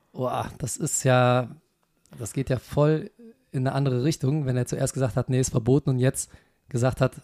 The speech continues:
soll alles erlaubt sein. Der Anbau und der Konsum sollen so kontrolliert werden. Das ist das Ziel.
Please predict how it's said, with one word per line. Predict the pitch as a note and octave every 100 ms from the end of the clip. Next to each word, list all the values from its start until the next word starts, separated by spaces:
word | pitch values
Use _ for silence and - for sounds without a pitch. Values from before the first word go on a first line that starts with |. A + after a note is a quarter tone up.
| E3+
soll | B2 C#3+
alles | C3+ A#2+
erlaubt | A#2+ A2+ C#3+ -
sein. | D3+ D#3+ - _ - - _ _ _ _ _ _ _ _ _ -
Der | B2 B2 C#3 _
Anbau | C3+ F#3+ E3+ E3
und | D#3+
der | D3
Konsum | - C#3 D3 C#3
sollen | C3 C3
so | B2 C#3
kontrolliert | - C3+ B2+ B2+ B2+ -
werden. | F#2 G2+
Das | A#2
ist | -
das | A#2
Ziel. | - B2 G#2